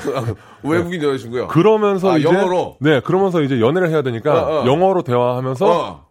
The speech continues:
Speaker 2: 영어가 이게 급속도로 느는
Speaker 1: 어.
Speaker 2: 거예요. 진짜. 그래서 이 년 차 때부터 바로 통역을 없앴거든요.
Speaker 1: 우와.
Speaker 2: 실전 영어가 이렇게 중요한
Speaker 1: 어, 그,
Speaker 2: 거예요.
Speaker 1: 그래가지고, 그래가지고.
Speaker 2: 그러면서 이 년 차 때는
Speaker 1: 좀 대-, 좀 괜찮았어?
Speaker 2: 네, 좀 괜찮았어요.
Speaker 1: 어.
Speaker 2: 통역 없이 생활해도
Speaker 1: 어, 어.
Speaker 2: 의사소통도 잘
Speaker 1: 어,
Speaker 2: 되고
Speaker 1: 어, 어.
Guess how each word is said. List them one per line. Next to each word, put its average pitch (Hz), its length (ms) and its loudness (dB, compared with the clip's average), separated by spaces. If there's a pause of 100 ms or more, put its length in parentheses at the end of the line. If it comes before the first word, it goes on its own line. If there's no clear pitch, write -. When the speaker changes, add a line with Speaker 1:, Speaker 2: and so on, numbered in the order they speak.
(100)
Speaker 2:
영어가 143 240 0
이게 101 120 -6 (320)
급속도로 202 420 -2
느는 120 140 0
Speaker 1:
어. 160 100 2
Speaker 2:
거예요. - 160 -4 (920)
진짜. 605 280 0 (320)
그래서 165 200 -2
이 170 60 2
년 233 140 4
차 208 100 -4
때부터 180 240 -2
바로 135 200 -2
통역을 240 320 -4
없앴거든요. 104 440 -6
Speaker 1:
우와. 151 1080 -4 (220)
Speaker 2:
실전 240 320 -4
영어가 180 180 0
이렇게 113 140 -8
중요한 - 220 -4
Speaker 1:
어, - 20 -4
그, 208 80 0
Speaker 2:
거예요. 185 120 -2
Speaker 1:
그래가지고, 180 320 0
그래가지고. 143 200 -2
Speaker 2:
그러면서 202 260 2
이 151 140 0
년 240 140 2
차 202 120 -4
때는 185 460 0
Speaker 1:
좀 196 160 -10
대-, 180 140 -2
좀 - 100 -8
괜찮았어? 180 400 -4
Speaker 2:
네, 147 100 2
좀 226 140 0
괜찮았어요. 160 460 0
Speaker 1:
어. 202 80 2
Speaker 2:
통역 208 160 2
없이 117 200 -2
생활해도 143 280 0
Speaker 1:
어, - 40 2
어. - 40 2
Speaker 2:
의사소통도 139 460 0
잘 120 200 -6
Speaker 1:
어, 156 40 0
Speaker 2:
되고 131 200 0
Speaker 1:
어, - 200 2
어. 120 260 -4